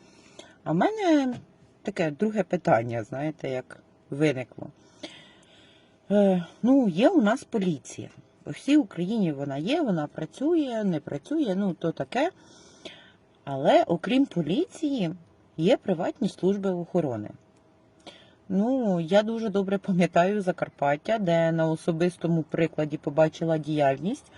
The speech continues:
е, приватної служби охорони. Е, там тоді працювало, е, приватне, м, агентство охорони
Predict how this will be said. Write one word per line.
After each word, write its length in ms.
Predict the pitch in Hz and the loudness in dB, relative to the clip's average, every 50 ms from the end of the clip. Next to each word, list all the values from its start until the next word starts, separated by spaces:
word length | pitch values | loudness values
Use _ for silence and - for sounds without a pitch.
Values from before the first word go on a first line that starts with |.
| - - - - - - - - _ - - - | -20 -20 -20 -20 -20 -20 -20 -20 _ -16 -10 -4
е, 420 | 160 156 156 160 156 156 156 156 - | -2 0 0 2 2 2 2 0 0
приватної 560 | - 180 180 170 175 175 170 - 170 165 170 | -2 0 4 4 4 4 4 2 -2 -2 -2
служби 380 | 165 - 165 170 170 165 156 170 | -4 -4 -6 -4 -4 0 0 2
охорони. 760 | 170 165 170 165 - - 175 170 165 165 165 160 160 165 170 - - - - - - - - - - | 2 2 0 -2 -2 -2 0 0 2 2 2 2 0 0 -2 -6 -12 -20 -20 -20 -20 -20 -18 -12 -10
Е, 460 | - 143 139 139 139 139 135 139 147 - - - | -8 -8 -6 -6 -6 -6 -6 -6 -8 -10 -6 -2
там 200 | - 170 160 160 | 0 0 0 0
тоді 260 | - 165 160 151 165 - - | -2 -6 -6 -6 -6 -4 -4
працювало, 760 | - 165 - - - 165 160 170 170 170 165 160 160 156 - - - - - - - - - | -4 -4 -4 -2 0 4 6 6 6 6 6 4 2 0 -2 -6 -14 -20 -20 -20 -20 -12 -8
е, 260 | - 139 135 135 135 135 - - | -6 -4 -2 -2 -4 -6 -6 -2
приватне, 840 | 185 185 190 165 180 175 170 - - 170 165 160 156 156 156 151 | 0 2 4 6 6 6 6 4 0 -2 0 2 2 2 2 2
м, 220 | 151 151 147 156 135 131 - - - - - - - - - | 0 -2 -4 -8 -12 -14 -18 -18 -16 -14 -12 -12 -12 -8 -4
агентство 540 | - 170 170 175 170 170 165 - - 160 156 | -2 0 2 2 2 2 0 -2 -2 0 0
охорони 520 | 156 - - 180 165 170 165 160 160 156 | 0 0 0 2 2 4 4 2 2 0